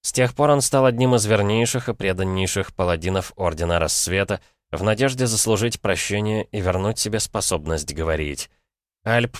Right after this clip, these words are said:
посмеивался про себя, отчаянному желанию серва, но в качестве даров за все его труды на пути искоренения скверны награждал чем угодно, кроме дара речи. Чем короче поводок, тем вернее песик.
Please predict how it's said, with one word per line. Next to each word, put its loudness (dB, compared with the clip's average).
посмеивался 2
про -2
себя, 0
отчаянному 0
желанию 0
серва, 2
но -2
в -8
качестве -2
даров 2
за -2
все -4
его -2
труды -2
на -2
пути -6
искоренения -2
скверны -2
награждал 0
чем -2
угодно, -2
кроме 2
дара 0
речи. -4
Чем 0
короче 0
поводок, -2
тем -2
вернее -4
песик. -4